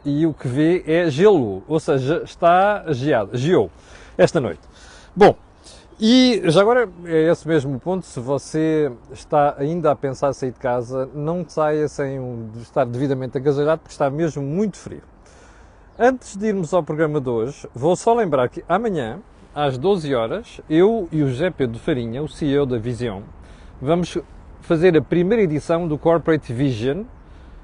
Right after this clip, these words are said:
ou se quiser, Corporate Vision, deste ano. Amanhã vamos falar de inventários. Era uma coisa que a gente aprendia aqui há uns anos, que as empresas faziam, e que,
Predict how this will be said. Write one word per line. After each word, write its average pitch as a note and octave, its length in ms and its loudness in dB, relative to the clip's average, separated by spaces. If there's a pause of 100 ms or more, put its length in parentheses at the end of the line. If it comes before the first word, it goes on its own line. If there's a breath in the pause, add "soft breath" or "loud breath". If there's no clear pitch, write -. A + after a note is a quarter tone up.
(440 soft breath)
ou C3 80 -4
se - 100 -10
quiser, A#2+ 280 -2
Corporate C3 520 0
Vision, D3 440 -4 (280)
deste C#3 340 -4
ano. E2 120 -12 (480 soft breath)
Amanhã E3 600 0
vamos E3 320 0
falar D#3 460 4
de E3 400 6 (1200)
inventários. B2+ 1120 2 (380 soft breath)
Era D3 120 4
uma D#3+ 140 2
coisa D#3+ 320 4
que - 80 -4
a C3+ 60 0
gente D#3 200 -2
aprendia D#3 480 0
aqui D3 200 -4
há C3 40 -4
uns B2+ 140 -4
anos, A3+ 220 2
que - 80 -6
as B2+ 80 0
empresas C#3 360 -2
faziam, A3 540 -2 (400 soft breath)
e D#3 140 0
que, D#3+ 500 4